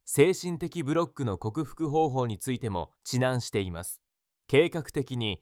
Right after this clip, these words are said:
人生設計を行い、後悔のない充実した生活を送ることができるようになる内容が詰まっています。結論として、本書は自分の人生観や金銭感覚、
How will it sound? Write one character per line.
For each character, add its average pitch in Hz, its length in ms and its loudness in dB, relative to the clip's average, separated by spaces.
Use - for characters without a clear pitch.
人 165 240 2
生 185 240 0
設 180 220 -2
計 147 220 -2
を 95 180 2
行 120 140 -6
い、 90 200 -4
後 190 220 8
悔 170 240 -2
の 127 120 0
な 135 140 2
い 113 100 0
充 131 240 2
実 151 280 -8
し - 60 -10
た 123 140 0
生 151 240 2
活 151 300 -4
を 135 160 4
送 123 200 0
る 170 100 0
こ 175 120 -8
と 180 120 -4
が 143 120 0
で - 120 2
き 175 120 -8
る 170 100 -2
よ 147 120 2
う 131 40 -2
に 120 80 0
な 120 140 2
る 120 120 0
内 107 240 0
容 117 160 0
が 110 100 -2
詰 120 260 -2
ま 143 60 4
っ 127 100 -4
て 135 100 -4
い 98 100 -2
ま 85 140 -6
す。 - 160 -8
結 139 280 6
論 175 200 2
と 135 100 0
し - 80 -6
て、 104 300 0
本 175 240 6
書 139 200 0
は 98 260 4
自 139 140 6
分 202 220 4
の 196 140 4
人 160 260 2
生 214 220 6
観 175 220 2
や 135 140 4
金 175 260 2
銭 196 240 2
感 190 220 0
覚、 123 440 -2